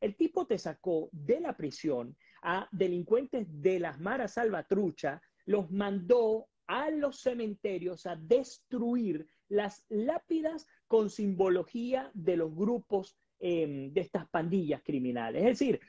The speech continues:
todo lo que hizo, sí, en el papel significa o puede haber violación a derechos humanos, sí, en el papel lo puede haber.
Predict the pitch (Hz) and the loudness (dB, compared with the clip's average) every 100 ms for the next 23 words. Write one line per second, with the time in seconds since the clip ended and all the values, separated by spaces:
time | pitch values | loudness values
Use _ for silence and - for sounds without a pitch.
0 | _ _ - 370 392 247 - 202 240 - | _ _ 4 6 6 2 2 0 0 -6
1 | 143 156 _ _ _ _ - 277 262 214 | -10 -10 _ _ _ _ -8 -6 -4 -8
2 | _ _ - 233 247 233 226 185 - 220 | _ _ 4 6 6 2 -2 -2 -8 -8
3 | _ 277 330 - _ - 359 349 _ _ | _ -4 -4 -16 _ -10 -10 -10 _ _
4 | _ _ - 262 240 220 214 - 262 262 | _ _ -6 -4 -2 -2 -4 0 -2 0
5 | 277 - _ - 277 196 180 226 214 240 | -4 -4 _ -14 -4 -2 0 2 4 6
6 | 240 202 214 226 240 - _ - 185 220 | 4 2 0 -2 -4 -8 _ -6 4 6
7 | 202 - 247 240 214 196 202 196 190 160 | 6 6 4 4 0 0 -4 -6 -4 -4
8 | 123 113 - - 226 131 _ _ _ _ | -6 -8 -6 0 2 0 _ _ _ _
9 | _ - 185 180 180 202 196 349 370 - | _ -2 0 2 2 2 4 4 4 0
10 | _ _ - 147 - 131 113 107 | _ _ -2 -2 0 -2 -2 -8